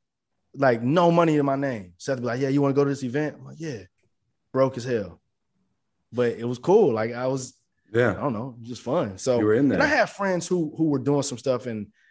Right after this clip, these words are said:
Speaker 1: like, they called me up, like, "Hey, man, you wanna come work on this show for a little bit as a P A or something?" And I'll go do that. And, but that's, again, part of the path. So now I'm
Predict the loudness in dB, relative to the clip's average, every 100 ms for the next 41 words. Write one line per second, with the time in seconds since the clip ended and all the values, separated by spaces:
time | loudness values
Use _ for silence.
0 | _ -4 2 4 4 4 4 4 0 -2
1 | -4 -4 -4 -2 -2 -4 -4 -2 -2 -2
2 | -6 -2 -2 -2 -2 -2 -2 -2 -2 -4
3 | -8 -12 _ _ _ _ _ _ -6 -2
4 | 0 0 -2 -4 -8 -8 -10 -10 -10 -10
5 | -10 -10 -10 -10 -12 -18 -20 _ _ -6
6 | -6 -6 -10 -6 -2 -2 -6 -16 _ _
7 | _ _ _ -6 -4 -4 -4 0 0 0
8 | -6 -6 0 2 2 -2